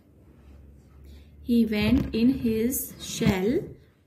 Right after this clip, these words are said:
to sleep. He went in his shell to sleep. This will the correct answer. Okay, so I will write it again. Some mistake is there. Sorry for that.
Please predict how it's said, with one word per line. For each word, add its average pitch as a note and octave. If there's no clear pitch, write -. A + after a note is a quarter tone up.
to B3
sleep. -
He B3+
went B3+
in A3+
his A#3+
shell A3+
to D4+
sleep. -
This C#4
will A#3+
the C4+
correct G#3
answer. G3
Okay, C4
so -
I A#3
will A3
write G#3+
it A#3
again. G#3
Some G#3+
mistake G#3
is G#3+
there. G#3+
Sorry G#3
for G#3+
that. A3+